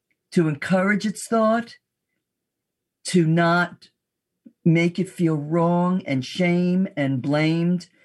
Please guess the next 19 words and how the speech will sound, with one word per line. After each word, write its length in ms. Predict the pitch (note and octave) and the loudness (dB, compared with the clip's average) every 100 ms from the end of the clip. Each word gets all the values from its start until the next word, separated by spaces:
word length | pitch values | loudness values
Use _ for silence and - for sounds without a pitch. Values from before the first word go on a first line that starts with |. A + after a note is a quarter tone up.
| _ _ - | _ _ -4
when 340 | C#3 D3 C#3 | 0 2 0
it 100 | C#3+ | 0
makes 260 | C#3+ D3 - | -2 -4 -4
a 60 | |
mistake 640 | D3 C3+ - E3+ F3 F#3 - | -4 -6 -2 0 0 -4 -2
in 140 | F3 | -2
thinking 500 | E3+ G3 F3+ G3 F#3+ | -2 -2 -2 -2 -4
for 460 | F3+ - F#3 G3 - | -4 -2 0 -2 -4
the 160 | D3+ F#3 | -6 -6
self, 600 | - G3 F#3+ G#3+ - _ _ _ _ _ _ _ _ _ - | -2 -4 -2 -6 -14 _ _ _ _ _ _ _ _ _ -4
um, 420 | D#3+ D3+ D3 D#3 | -4 -4 -6 -8
will 280 | E3+ D#3+ E3+ | -2 0 0
do 640 | D3 D#3+ D#3 D#3 D#3 D#3+ D#3+ D#3 G#3 - - | 0 0 0 0 -2 -6 -8 -14 -18 -18 -14
very, 380 | D#3+ E3 F#3 F#3 | -4 0 2 2
very 320 | E3 D#3+ D#3 | 2 2 0
well 360 | D3 D3 C3+ C3 | 0 0 2 0
with 260 | B2 C#3 C#3+ | 0 -2 -4
the 80 | |
child. 580 | B2 D3 A#2+ F#2+ F#2 - | -6 -2 -2 -2 -8 -16